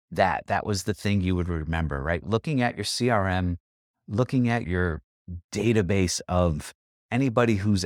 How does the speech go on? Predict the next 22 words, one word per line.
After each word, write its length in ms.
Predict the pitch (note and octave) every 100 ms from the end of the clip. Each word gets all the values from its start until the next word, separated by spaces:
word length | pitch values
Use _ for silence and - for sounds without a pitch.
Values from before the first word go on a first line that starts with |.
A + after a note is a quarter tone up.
| -
ever 600 | A2 G2 G#2+ G2+ F2 - _
reached 500 | F#2 F#2+ G#2 - -
out, 280 | F#2 F#2 F2+
anyone 380 | G#2+ A2 G#2+ G#2
who's 140 | F#2+
ever 200 | G2 G2+
been 180 | F2+ F2+
a 60 | E2+
customer, 720 | - E2+ - - E2+ E2+ D#2+ - -
and 200 | F#2+ F#2
start 400 | - - D3+ -
there. 380 | - D#2+ D#2+ D2+ A#2
It 140 | C3
costs 400 | - G#3+ F#3 -
money. 500 | F2+ F2+ F#2+ G#2+ E2+
It 80 | F#2+
costs 320 | - E3 - -
time 520 | - G#2+ G#2+ F#2 D#2 -
to 120 | G#2+
start 380 | - A2 A2 -
to 100 | G#2
build 800 | E2 E2 G#2 G#2+ G#2 G2+ E2+